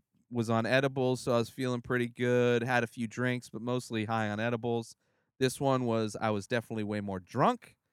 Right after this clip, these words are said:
Uh, I mean, I smoked some of my joint before I went and then smoked a little bit while I was there,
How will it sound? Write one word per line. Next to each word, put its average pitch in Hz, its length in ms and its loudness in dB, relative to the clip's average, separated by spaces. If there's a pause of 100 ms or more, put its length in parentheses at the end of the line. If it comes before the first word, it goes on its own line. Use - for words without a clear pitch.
(440)
Uh, 98 640 2
I 107 80 -8
mean, 110 160 -2
I 107 40 2
smoked 127 440 0
some 135 180 0
of 131 80 -4
my 123 160 2
joint 120 380 -2
before 123 360 0
I 123 40 2
went 123 440 0
and 107 200 -6
then 104 400 -2
smoked 117 420 -4
a 127 60 -6
little 117 180 -2
bit 117 220 0
while 107 180 2
I 98 60 2
was 98 140 -6
there, 117 360 2